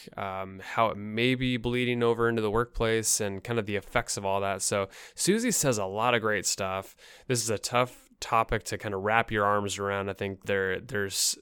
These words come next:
there's no clear answers on a lot of this stuff, but I think, you know, we tackle the side that, you know, is, is not often talked about, which is how it affects relationships and, and those sort of things.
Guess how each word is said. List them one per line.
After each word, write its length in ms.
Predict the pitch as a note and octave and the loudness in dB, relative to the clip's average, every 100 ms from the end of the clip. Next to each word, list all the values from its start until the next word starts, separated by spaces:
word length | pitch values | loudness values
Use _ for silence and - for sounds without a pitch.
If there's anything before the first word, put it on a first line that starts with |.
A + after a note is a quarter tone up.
| - | -10
there's 200 | B2+ G#2+ | -8 -4
no 160 | G#2 | -4
clear 340 | G2+ - B2+ A#2 | -4 0 2 4
answers 400 | A#2 A2+ A#2 G#2+ | 2 0 -2 -2
on 100 | G#2+ | 0
a 60 | |
lot 140 | G#2+ A2 | 2 2
of 80 | G#2+ | 2
this 80 | |
stuff, 240 | - B2+ A#2+ | 2 2 4
but 100 | B2+ | 4
I 60 | |
think, 260 | C3 G3 G3 - | 4 2 0 0
you 100 | C#3 | 2
know, 100 | C3+ | 4
we 120 | C#3+ | 2
tackle 600 | - C#3 C3+ B2+ A#2 A2+ | 4 4 6 6 6 4
the 120 | G#2+ | 2
side 340 | - A2 G#2 | 2 4 4
that, 140 | G2+ F#2+ C2+ - _ | 2 -2 -4 -14 _
you 120 | - - | -14 -8
know, 100 | G#2+ | -6
is, 140 | G#2 G#2 - | -4 -6 -8
is 180 | - A2 | -8 -2
not 180 | A2+ A2 | 2 4
often 320 | G#2 G#2 F#2 | 2 0 -4
talked 300 | A2 A2 - | 0 0 0
about, 280 | G2+ F#2 - | -6 -6 -6
which 200 | G2 - | -8 -8
is 240 | F#2+ - - - - | -6 -8 -10 -20 0
how 140 | A2 | 2
it 40 | |
affects 320 | G2+ A2 G#2 - | 2 0 -2 -2
relationships 840 | G2 C3 - G2 - F#2+ - - | 2 2 0 -4 -4 -4 -6 -6
and, 180 | F#2+ F#2 | -6 -8
and 180 | F#2 F#2+ | -10 -8
those 200 | F#2+ F#2+ | -6 -4
sort 180 | G2 F#2+ | -6 -10
of 60 | |
things. 420 | - - - - | -12 -12 -10 -10